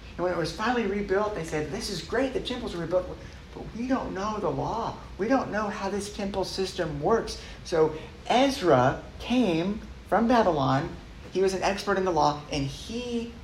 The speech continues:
read the entire law to the people of Israel gathered together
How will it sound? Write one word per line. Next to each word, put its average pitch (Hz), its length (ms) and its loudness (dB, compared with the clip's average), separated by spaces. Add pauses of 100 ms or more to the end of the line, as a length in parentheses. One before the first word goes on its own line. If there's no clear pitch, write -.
read 196 240 2
the 185 80 2
entire 190 720 0
law 202 420 2 (200)
to 165 100 -12
the 156 100 0
people 202 600 -2
of 131 140 -2 (140)
Israel 175 560 4
gathered 170 540 0
together 151 720 2